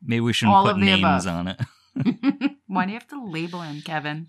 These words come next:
Speaker 1: Yeah. <laughs> But, uh, it got, it got interesting from there.
Speaker 2: I was gonna say, I loved that she got saved by the crowd.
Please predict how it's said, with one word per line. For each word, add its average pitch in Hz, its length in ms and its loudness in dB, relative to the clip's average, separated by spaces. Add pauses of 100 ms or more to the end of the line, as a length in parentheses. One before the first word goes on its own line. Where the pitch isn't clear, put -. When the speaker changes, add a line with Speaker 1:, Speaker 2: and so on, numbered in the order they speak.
(120)
Speaker 1:
Yeah. 117 520 2
<laughs> - 420 -6 (220)
But, 101 160 -4 (180)
uh, 110 260 2
it 123 180 -2
got, 131 260 2 (200)
it 120 100 -6
got 113 220 0
interesting 98 520 -4
from 82 240 -8
there. 80 340 -10 (400)
Speaker 2:
I 208 80 6
was 220 100 0
gonna 247 140 -2
say, 220 160 0
I 185 160 6
loved 196 720 2
that 196 180 -2
she 202 140 -8
got 175 220 0
saved 175 360 -8
by 165 160 -4
the - 80 -16
crowd. 147 400 -6